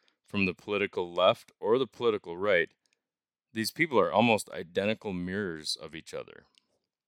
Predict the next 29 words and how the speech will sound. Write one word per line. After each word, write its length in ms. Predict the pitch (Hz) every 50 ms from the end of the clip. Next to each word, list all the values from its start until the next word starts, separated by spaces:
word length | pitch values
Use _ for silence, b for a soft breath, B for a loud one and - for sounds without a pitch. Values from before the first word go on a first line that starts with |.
| _ _ _ _ _ _ _ _ _ B B B B B B B B B B B B B B B B
Well, 320 | - 107 113 110 104 - - - -
my 180 | - 110 120 131
professor 520 | - - 131 - - 123 113 - - 113
attempted 440 | 101 - - 113 107 101 107 98 -
to 100 | - 104
explain 460 | 95 - - - - 95 92 92 87
the 60 | 85
problem 460 | - - - 85 80 78 80 82 80
of 200 | 80 76 73 73
bi-, 140 | - 85 80 - _ _ -
biblical 500 | 101 104 98 98 95 - 98 87 82 80
literalism 680 | 82 92 87 90 85 80 80 80 76 76 80 76 71 _ -
to 200 | - - 165 139
me, 320 | 92 76 67 60 - _ _ _ _ _ _ _ _ _ _ _ _
but 100 | - 101
I 120 | 110 117 117
had 260 | 113 117 104 82 87
no 380 | 92 98 101 107 110 113 110
interest 420 | 104 104 101 - 98 92 85 - -
in 180 | - 92 90
listening 440 | 90 92 - - - 85 78 76 76
by 100 | 73 76 73
that 220 | 73 73 - _
time. 400 | - 85 69 - - - - - _ _ _ _ _ _ _ _ _ _ _ _ _ _ _ -
Both 320 | - 98 113 139 143 -
professors 540 | - - 123 - - 117 110 - - 107 95
that 140 | 101 95 87
I 140 | 87 95 95
had 460 | - - 98 92 87 82 82 78 -